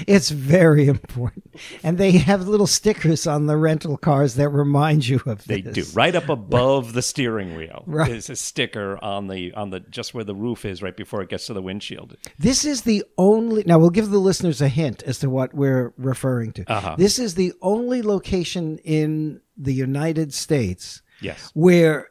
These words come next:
Speaker 1: you can legally, and you must legally drive on the left.
Speaker 2: Right.
Speaker 1: This is the only place in the United States where you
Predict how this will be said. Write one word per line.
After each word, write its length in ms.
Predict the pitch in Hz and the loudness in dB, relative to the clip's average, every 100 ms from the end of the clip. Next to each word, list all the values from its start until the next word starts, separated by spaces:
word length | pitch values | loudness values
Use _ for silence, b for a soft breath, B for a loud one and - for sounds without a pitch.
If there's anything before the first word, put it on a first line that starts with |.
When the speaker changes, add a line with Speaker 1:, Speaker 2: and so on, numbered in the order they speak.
| _ | _
Speaker 1:
you 220 | 156 165 | -4 -2
can 500 | 156 170 151 147 147 | 0 0 2 0 0
legally, 680 | 160 220 190 160 160 117 120 | 2 0 0 2 2 2 0
and 180 | 156 160 | 2 6
you 140 | 170 170 | 8 8
must 720 | 156 254 160 - - - - _ _ 135 | 6 2 0 -4 -8 -10 -18 _ _ -2
legally 840 | 170 226 156 160 135 117 117 - 123 | 2 2 2 0 0 -2 -6 -10 -8
drive 580 | 135 147 151 147 123 - - | -2 0 2 0 0 -6 -4
on 500 | 127 131 127 131 - | 0 0 0 -4 -8
the 260 | 117 120 117 | -6 -2 -2
left. 680 | 113 104 92 - - - - _ _ _ | -2 -2 -2 -6 -16 -20 -20 _ _ _
Speaker 2:
Right. 340 | 101 85 - _ _ | -8 -8 -10 _ _
Speaker 1:
This 100 | 165 | 0
is 60 | 156 | 0
the 80 | 190 | 0
only 300 | 196 240 247 | 2 2 0
place 320 | - 202 196 | 0 -2 -2
in 60 | 175 | -2
the 80 | |
United 460 | 160 151 151 151 147 | -2 0 -2 -2 -6
States 400 | - 135 117 - | -6 -6 -6 -8
where 100 | 135 | -10
you 280 | 123 127 | -8 -8